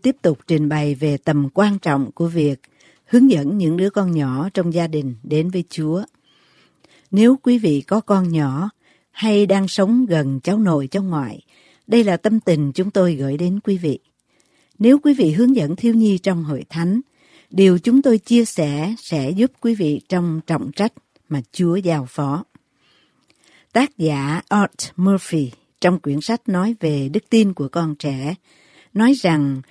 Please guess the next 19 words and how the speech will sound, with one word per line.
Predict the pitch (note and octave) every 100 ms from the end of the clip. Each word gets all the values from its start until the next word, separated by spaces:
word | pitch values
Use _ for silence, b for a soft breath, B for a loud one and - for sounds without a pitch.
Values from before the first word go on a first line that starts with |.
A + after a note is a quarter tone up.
| b b b
hướng | B3+ C4+
dẫn | B3 D#3 F#3
các | A3+
em | - G3 F#3+
nhỏ | D#3+ C#3
đến | F#3 G#3+
với | A3+ A3+
Chúa | - G3+ G#3+ C4 b b b b
không | - C4
phải | C4 F#3+ D3+ D#3+
chỉ | A3 F#3+ G3+
là | G3+
giúp | D#3 G#3+ -
các | B3+ C4+ -
em | G#3 G#3+ G#3+
cầu | - E3 D3
nguyện | D#3 D3+ B2+
tiếp | - B3+ -
nhận | F#3+ C#3+